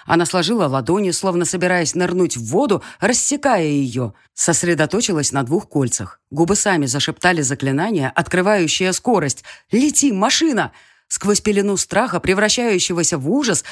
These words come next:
сквозь полетное до тошноты впечатление, она слышала приглушенный собственным напряжением крик Конора. "Селена, не смей!" Но лишь дернувшаяся, останавливаясь машина заставила ее очнуться от магического транса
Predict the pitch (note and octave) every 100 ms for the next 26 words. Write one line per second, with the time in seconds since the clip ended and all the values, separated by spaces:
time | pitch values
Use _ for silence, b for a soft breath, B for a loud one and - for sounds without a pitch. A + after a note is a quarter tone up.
0 | B B - G3+ B3+ - - G3+ B3 D#4+
1 | - G3+ F3 F#3 A3 - A#3 D4 D4+ -
2 | G#3+ B3 A3+ D4+ B3 F3 - G#3+ G#3+ F#3
3 | - G3+ F#3 F#3+ F3+ G3 C4 C4 E3+ A#3
4 | A#3+ - G3 F#3 E3+ E3 - D#3 G#3+ C#4+
5 | F3 C#3+ A#3+ C4 - D#4+ C#4 F3+ D3+ -
6 | b b b b - - A4+ G#4 A4 G#4
7 | G4+ G4 D#4+ D#4+ A4 - G4 A4 G4+ F4
8 | D4+ _ _ _ - G#3+ A3+ G3+ C3+ C4
9 | C#4+ F#3+ - E3+ D#3+ D#3 E3 D#3+ E3+ F#3
10 | G#3 E3+ D3 C#3 D3 C3+ A3 B3 C#3+ B
11 | - F3+ F3+ A#3+ B3 F3 E3 D#3+ E3 E3+
12 | - A3 C#4+ G#3 D#3 F3 F3+ A3 - -
13 | D3+ C#3+ - A#3+ C4 -